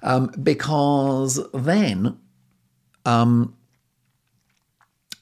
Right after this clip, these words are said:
they are lacking a lyricist and a songwriter because Peter Gabriel has left and he was one, I mean, they all, they all wrote, the whole band wrote,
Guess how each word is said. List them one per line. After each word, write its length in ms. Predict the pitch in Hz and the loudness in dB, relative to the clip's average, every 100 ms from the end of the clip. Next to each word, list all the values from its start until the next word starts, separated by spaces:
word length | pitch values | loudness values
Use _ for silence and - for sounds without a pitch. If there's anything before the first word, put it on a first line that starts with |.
| _ _ _ _ _ | _ _ _ _ _
they 600 | 117 127 120 123 123 120 - | 0 4 6 6 4 2 2
are 120 | 117 | 4
lacking 560 | 113 113 117 104 107 - - | 4 2 0 0 0 -6 -4
a 40 | |
lyricist 480 | 104 113 107 107 - | 2 2 2 -2 -2
and 100 | 110 | -2
a 40 | 113 | 0
songwriter 680 | 147 285 165 87 - 117 - _ _ _ | 0 2 0 -2 -6 -12 -14 _ _ _
because 300 | 104 - 95 | -6 -4 -4
Peter 220 | - 113 | -2 -2
Gabriel 460 | 95 98 95 87 87 | -2 -4 -2 -2 -2
has 220 | 90 82 | -4 -4
left 360 | 76 139 - - | -4 -6 -10 -18
and 200 | - 90 | -14 -12
he 180 | 82 107 | -4 -2
was 240 | 92 87 - | -2 -4 -8
one, 180 | 85 87 | -10 -8
I 40 | 95 | -4
mean, 140 | 95 | -2
they 120 | 98 | 6
all, 340 | 139 180 120 - | 8 8 6 2
they 120 | 110 | 4
all 180 | 139 175 | 6 4
wrote, 460 | 107 98 107 - - | 2 0 0 -4 -6
the 80 | 113 | -2
whole 140 | 135 | 0
band 300 | 113 92 82 | 0 -2 -2
wrote, 320 | 71 - - | -6 -8 -14